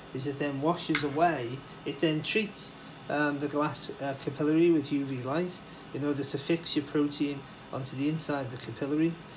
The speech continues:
Then what it will do is it will then wash away the, uh, the gel inside the capillary. Then it will go and aspirate the primary antibody, then it will aspirate and wash,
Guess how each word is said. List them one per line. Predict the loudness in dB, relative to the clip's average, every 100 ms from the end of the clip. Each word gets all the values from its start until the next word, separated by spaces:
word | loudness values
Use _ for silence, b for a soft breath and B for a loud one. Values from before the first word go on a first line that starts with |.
| B B 2
Then | 4 6
what | 4
it |
will | 0 4
do | 6 6
is | 4
it | -2
will | -2
then | -4 2
wash | 2 4 2
away | 4 4 2 -2 B B B -8
the, | -4 -2 -2 -4
uh, | -4 -4
the | -4
gel | -2 0 2 0
inside | -2 -2 -2 -4
the |
capillary. | -6 -6 -2 2 2 2 -6 B B -2
Then | 2 4
it | 4 4
will | 2
go | 4 4 6 6 4
and | 2 -2 -4 -4
aspirate | -4 -4 -2 0 0 -2 -10 B -10
the | 2
primary | 4 6 6 4
antibody, | 2 0 0 4 4 0 -6 B B -14 -4
then | 0 2
it | 2
will | 0
aspirate | 0 -2 -4 -2 -2
and | -2 0
wash, | 2 2 -2